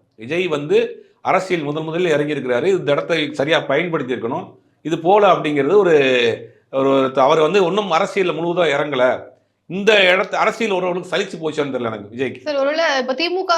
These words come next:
Speaker 2: தரப்புல இருந்து, அ, பல தலைவர்கள் வந்து அந்த இடத்துல போய் அரசியல் செய்றாங்க அப்படின்ற குற்றச்சாட்டு வைக்கப்படுது. இப்ப விஜய் போயிருந்தாலுமே வந்து இவர் நல்ல எண்ணத்துல போயிருந்தாலுமே அரசியல் செய்றாருன்ற ஒரு அவப்பெயர் தானே வந்திருக்கும்.
Speaker 1: எதுக்கு அரசியல் செய்றாருன்னு வரப்போகுது? நீங்க போய்
Speaker 2: ஆ,
Speaker 1: அங்க அரசியல்
Speaker 2: போயிட்டு
Speaker 1: பேசாம அந்த மக்கள் பார்த்து ஆறுதல் சொல்லி வந்தா எதுக்கு அரசியல் போறாங்க? இப்ப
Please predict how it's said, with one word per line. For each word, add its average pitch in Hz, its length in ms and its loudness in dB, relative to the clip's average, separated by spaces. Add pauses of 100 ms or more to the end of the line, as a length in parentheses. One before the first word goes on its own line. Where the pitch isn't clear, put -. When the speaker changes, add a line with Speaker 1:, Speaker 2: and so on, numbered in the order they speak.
(420)
Speaker 2:
தரப்புல 277 220 -4
இருந்து, 302 540 -2 (240)
அ, 247 180 4
பல 277 240 2
தலைவர்கள் 339 440 2
வந்து 311 180 -4
அந்த 302 180 0
இடத்துல 302 260 -2
போய் 320 100 0
அரசியல் 311 460 0
செய்றாங்க 262 400 -2
அப்படின்ற 294 320 -6
குற்றச்சாட்டு 277 440 -8
வைக்கப்படுது. 214 440 -10 (240)
இப்ப 311 180 -4
விஜய் 330 300 0
போயிருந்தாலுமே 349 520 -2
வந்து 339 280 -6
இவர் 302 140 -4
நல்ல 311 340 0
எண்ணத்துல 320 260 -4 (100)
போயிருந்தாலுமே 294 440 -4
அரசியல் 320 440 -2
செய்றாருன்ற 302 640 -2
ஒரு 254 240 0
அவப்பெயர் 277 380 -2
தானே 262 160 -2
வந்திருக்கும். 214 360 -10
Speaker 1:
எதுக்கு 185 280 0
அரசியல் 170 280 -2
செய்றாருன்னு 139 340 -2
வரப்போகுது? 131 460 -4
நீங்க 143 160 -6
போய் 185 80 2
Speaker 2:
ஆ, 202 40 4
Speaker 1:
அங்க 156 100 2
அரசியல் 185 320 0
Speaker 2:
போயிட்டு 190 220 2
Speaker 1:
பேசாம 214 40 6
அந்த 175 200 -2
மக்கள் 196 180 -4
பார்த்து 180 220 0
ஆறுதல் 175 260 0
சொல்லி 170 140 -10
வந்தா 175 160 -10
எதுக்கு 170 240 -4
அரசியல் 160 260 -6
போறாங்க? 135 180 -6
இப்ப 131 160 -8